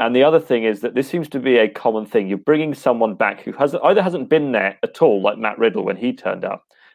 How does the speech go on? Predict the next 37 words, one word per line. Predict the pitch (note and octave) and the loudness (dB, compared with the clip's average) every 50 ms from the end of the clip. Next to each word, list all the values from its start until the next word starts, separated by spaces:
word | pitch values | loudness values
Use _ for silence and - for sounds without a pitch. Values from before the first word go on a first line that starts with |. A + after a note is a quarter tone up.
| _ _ _ _ - | _ _ _ _ 2
or | A#2+ A#2+ A2+ | 2 2 4
someone | - B2 A#2 A2 | 4 2 2 2
who | A2 | 2
hasn't | G#2+ A#2+ | 0 -2
been | A#2 | -4
there | A2 F#2+ | -4 -2
for | A2+ A#2 | 0 2
a | |
while. | A#2 C#3 B2+ G#2+ G2+ | 4 4 4 4 2
When | A#2 C#3 E3 | 0 0 -2
the, | F3+ D3 - | -2 0 0
when | D3+ D3+ D3+ | 0 0 0
Matt | E3+ E3+ - | 0 -2 0
Riddle | C#3+ D3 D3+ C3 | 0 0 0 0
turned | C3+ A#2+ A2 G#2 G2+ G2 | 0 0 0 0 0 0
up, | G2 G2 G2 - _ _ _ _ _ _ _ _ _ - | -2 -2 -4 -6 _ _ _ _ _ _ _ _ _ -4
it | B2 | -2
was | B2+ B2+ | -2 -2
kind | - D3+ C#3 | -4 -6 -4
of | A#2+ | -4
like, | C3 A2+ - | -4 -6 -6
"Huh, | A#2 E3+ F3 D3 A2 - _ _ | -6 -6 -4 -4 -4 -6 _ _
people | - D#3 F3+ - | -14 -14 -8 -6
don't | B3 A#3 G3 | -6 -4 -4
really | F#3+ F#3 | -4 -4
know | E3 D#3+ | -4 -4
who | D#3+ D#3 | -4 -4
Matt | C3+ D3 C#3+ B2+ B2+ | -4 -2 -4 -2 -2
Riddle | C#3 C#3 C3+ C#3 D3+ | -2 0 0 2 2
is. | D#3 A#2 F#2+ - _ _ _ _ | 2 0 -2 -6 _ _ _ _
He | - C3+ | -10 -6
doesn't | C3+ G3 A#3+ E4 A#3+ - | -6 -6 -4 -6 -4 -2
wear | C#3+ C3 B2+ | -2 -2 -2
shoes." | - - - - F#3 F#3 D#3+ B2 G2+ F#2+ F2 - - _ _ - - _ _ _ _ _ _ - | -4 -6 -4 0 2 2 2 2 0 -2 -6 -8 -14 _ _ -20 -20 _ _ _ _ _ _ -2
And | C#3 | 0
then | E3 F#3 | 2 2
they | G3 G#3+ G3+ | 2 2 0